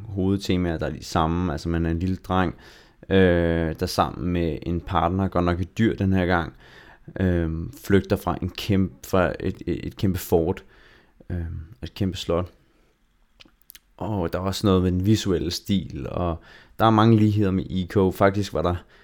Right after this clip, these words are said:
mange scener og mange momenter og områder, som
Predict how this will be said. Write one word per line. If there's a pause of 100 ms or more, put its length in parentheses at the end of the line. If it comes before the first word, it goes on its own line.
(160)
mange
scener
og
mange (480)
momenter
og
områder,
som